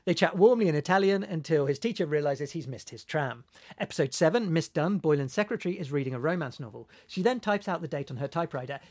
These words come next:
Yes, indeed, June the sixteenth, nineteen oh four, the first time this is confirmed in the book. The phone rings. It's Boylan making the call we saw him make earlier. He wants her to book tickets for two from Belfast to Liverpool. Episode eight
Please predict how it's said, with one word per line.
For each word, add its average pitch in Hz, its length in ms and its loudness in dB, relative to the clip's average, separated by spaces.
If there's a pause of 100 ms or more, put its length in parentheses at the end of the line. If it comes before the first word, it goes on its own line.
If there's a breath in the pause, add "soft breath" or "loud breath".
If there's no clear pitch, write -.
Yes, 240 340 -2
indeed, 175 600 -4
June 240 220 -4
the 214 40 0
sixteenth, 175 480 -4
nineteen 160 400 -6
oh 139 140 -6
four, 131 260 -8
the 135 120 -14
first 196 280 0
time 160 220 0
this 143 120 -6
is 139 120 -10
confirmed 190 560 -2
in 131 220 -8
the 113 60 -10
book. 120 300 -10 (260 loud breath)
The 160 100 -4
phone 180 280 4
rings. 135 340 -4
It's - 140 -12
Boylan 165 460 -2
making 147 240 -6
the 139 80 -8
call 135 180 -4
we 127 80 -10
saw 131 200 -4
him 123 180 -8
make 110 280 -14
earlier. 143 380 -4 (260 loud breath)
He 208 140 2
wants 214 220 2
her 170 80 0
to 151 100 -6
book - 220 -6 (180)
tickets 156 400 -4
for 135 240 -10 (120)
two 247 380 -6
from 165 200 -10
Belfast 131 500 -6
to 127 80 -14
Liverpool. 127 480 -12 (340 loud breath)
Episode 151 400 -2
eight 226 220 0